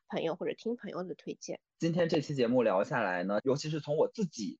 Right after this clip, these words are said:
Speaker 2: 的回顾来看，然后包括说跟白白、跟顾顾学习了这些知识以后呢，我就会深刻地意识到说，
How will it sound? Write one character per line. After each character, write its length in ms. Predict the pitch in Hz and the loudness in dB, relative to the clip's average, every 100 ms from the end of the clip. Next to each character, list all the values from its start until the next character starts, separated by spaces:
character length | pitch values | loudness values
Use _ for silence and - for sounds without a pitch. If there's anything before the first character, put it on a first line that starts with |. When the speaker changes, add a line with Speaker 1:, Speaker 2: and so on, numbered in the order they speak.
| - | 2
Speaker 2:
的 180 | 104 95 | 4 6
回 240 | - 98 | 4 4
顾 220 | - 175 | 4 2
来 320 | 127 95 85 92 | 2 2 -2 -4
看， 180 | 143 | -4
然 100 | 107 | -4
后 60 | 127 | 2
包 160 | 147 156 | 2 4
括 220 | 170 131 | 4 4
说 240 | 139 127 139 | 4 2 2
跟 160 | 139 | 0
白 200 | 117 107 | 0 0
白、 180 | 113 95 | 0 -2
跟 160 | 117 127 | -6 -8
顾 120 | 127 | -6
顾 120 | 127 | -4
学 140 | 107 | -4
习 100 | 101 | -4
了 100 | 123 | -4
这 120 | 120 127 | -4 -6
些 100 | 120 | -8
知 160 | 143 | -8
识 160 | 147 147 | -6 -4
以 160 | - - | -4 -4
后 220 | 165 127 | -2 0
呢， 180 | 104 95 - _ - | -2 -4 -6 _ -8
我 120 | - | -8
就 80 | 147 | -2
会 120 | 165 | -4
深 240 | 160 175 | -2 -8
刻 140 | 180 170 | -4 -2
地 140 | - | -2
意 120 | 160 143 | -4 -8
识 160 | 127 | -8
到 220 | 117 104 95 | -2 -2 -2
说， 460 | - 113 107 120 | -2 0 0 -2